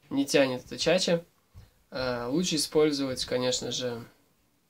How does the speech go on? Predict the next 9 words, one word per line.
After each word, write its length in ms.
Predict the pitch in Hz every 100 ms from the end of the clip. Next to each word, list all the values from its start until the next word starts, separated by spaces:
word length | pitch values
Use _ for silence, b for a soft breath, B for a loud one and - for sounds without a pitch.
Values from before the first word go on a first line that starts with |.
| _ _ _ _ _ - b b b _ _ _
энергетики, 840 | 175 151 139 147 147 - 131 123 123
реально 500 | - 147 143 127 127
спортивное 580 | - 139 135 139 131 127
питание, 560 | 147 156 175 196 180
которое 400 | 165 139 - 127
действует. 600 | 127 139 180 - 147 -
Это 640 | - - - - 127 127 135 b b b
Reno 300 | 131 131 120
Explode, 560 | 123 - 175 208 208